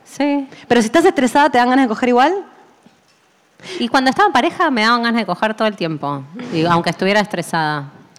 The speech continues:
Speaker 2: Bien. Hay gente, de hecho, que quiere coger cuando está estresada, se calienta con el estrés y siente que una manera de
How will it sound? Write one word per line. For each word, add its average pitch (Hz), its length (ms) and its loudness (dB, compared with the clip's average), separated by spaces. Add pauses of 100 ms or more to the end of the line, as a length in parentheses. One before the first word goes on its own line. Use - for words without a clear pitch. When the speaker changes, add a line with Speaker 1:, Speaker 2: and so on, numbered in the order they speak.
(100)
Speaker 2:
Bien. 175 440 0 (920)
Hay - 200 0
gente, 508 340 2
de 240 140 2
hecho, 285 560 0
que 220 160 -4
quiere 220 460 0
coger 320 500 0
cuando 208 380 0
está 196 180 -6
estresada, 262 440 -4
se 254 140 -2
calienta 339 420 4
con 302 120 2
el 220 120 2
estrés 202 400 -2
y 214 60 -8
siente 226 420 0
que 208 80 0
una 254 160 2
manera 247 360 2
de 185 140 -2